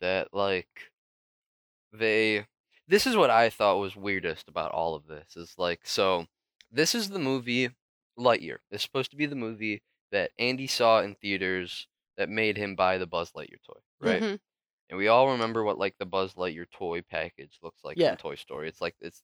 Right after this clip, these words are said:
Speaker 1: it, you know,
Speaker 3: Yeah,
Speaker 1: it's that
Speaker 3: the
Speaker 1: one.
Speaker 3: spaceship.
Speaker 1: Yeah.
Speaker 3: And they slam it down. My favorite's the commercial go, "Buzz Lightyear!"
Speaker 1: Yeah, it's like, l-, like, the package is, like, just as
Speaker 3: Yeah.
Speaker 1: in the movie, or at least in the beginning of the movie, as Buzz Lightyear is.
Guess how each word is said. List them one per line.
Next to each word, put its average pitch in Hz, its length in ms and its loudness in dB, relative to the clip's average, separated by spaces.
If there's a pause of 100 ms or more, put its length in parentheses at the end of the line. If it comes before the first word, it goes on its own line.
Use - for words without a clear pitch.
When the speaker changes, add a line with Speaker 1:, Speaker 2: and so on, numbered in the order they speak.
Speaker 1:
it, 101 180 -8
you 107 140 -6
know, - 160 -10
Speaker 3:
Yeah, 135 240 -2
Speaker 1:
it's 107 120 -10
that - 160 -2
Speaker 3:
the 143 60 -4
Speaker 1:
one. - 20 -2
Speaker 3:
spaceship. 151 440 2
Speaker 1:
Yeah. 135 220 2 (720)
Speaker 3:
And 156 120 4
they 160 40 6
slam 185 360 6
it 170 80 6
down. 175 200 8
My 156 120 6
favorite's 143 300 4
the 135 80 -4
commercial 131 340 0
go, - 20 -8 (260)
"Buzz 330 320 10
Lightyear!" 240 580 10
Speaker 1:
Yeah, 196 320 6
it's 127 180 2
like, 156 200 4
l-, 131 240 0
like, 131 240 4
the 131 140 -6
package 131 600 2
is, 120 280 -4
like, 113 320 0
just 120 380 0
as 117 340 4 (180)
Speaker 3:
Yeah. 123 300 4
Speaker 1:
in 127 440 0
the 123 100 2
movie, 123 320 0
or - 20 2
at 98 80 0
least 120 200 -4
in 120 40 -10
the 104 80 -8
beginning 120 380 -2
of 104 60 -4
the 101 40 -4
movie, 104 460 -4
as 104 580 2
Buzz 110 240 0
Lightyear 107 480 -2
is. - 300 -16